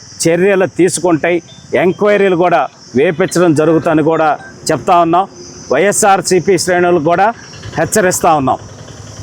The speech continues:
మీరు కనుక పద్ధతిగా ఉండకపోతే ఎలక్షన్స్ అయిపోయినాయి, ఎవరి పని వాళ్ళు చేసుకోవాలి,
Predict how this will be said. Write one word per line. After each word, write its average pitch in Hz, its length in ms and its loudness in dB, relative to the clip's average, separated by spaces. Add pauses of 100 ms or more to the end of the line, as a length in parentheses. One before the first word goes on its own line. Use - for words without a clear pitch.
(280)
మీరు 170 520 2 (500)
కనుక 175 400 2 (180)
పద్ధతిగా 185 540 0
ఉండకపోతే 165 920 0 (420)
ఎలక్షన్స్ 190 480 0
అయిపోయినాయి, 165 480 0 (380)
ఎవరి 175 360 2
పని 175 240 0
వాళ్ళు 175 260 2 (100)
చేసుకోవాలి, 147 580 0